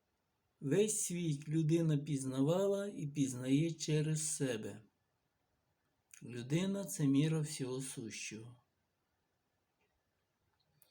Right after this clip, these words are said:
Найбільш реальним символом такої міри є саме людське життя,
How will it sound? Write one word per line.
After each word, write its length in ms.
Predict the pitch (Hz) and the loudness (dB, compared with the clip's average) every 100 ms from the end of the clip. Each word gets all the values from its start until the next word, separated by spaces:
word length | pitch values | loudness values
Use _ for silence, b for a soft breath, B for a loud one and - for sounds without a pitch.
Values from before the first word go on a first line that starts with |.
| B B B B B _ | B B B B B _
Найбільш 440 | 170 175 220 208 | -4 -2 -2 0
реальним 440 | 196 190 196 190 180 | 2 4 2 0 0
символом 680 | - 196 190 185 180 180 160 | 0 0 0 2 2 0 0
такої 420 | 170 170 170 165 | -4 2 2 4
міри 380 | 170 196 185 170 | 2 2 2 2
є 540 | 160 175 180 185 170 | 2 2 0 -2 -6
саме 480 | - - 175 165 170 | -8 -2 0 2 2
людське 440 | 170 165 - 170 | 0 -2 -2 2
життя, 640 | 151 160 151 - 139 127 | 2 2 0 0 0 -2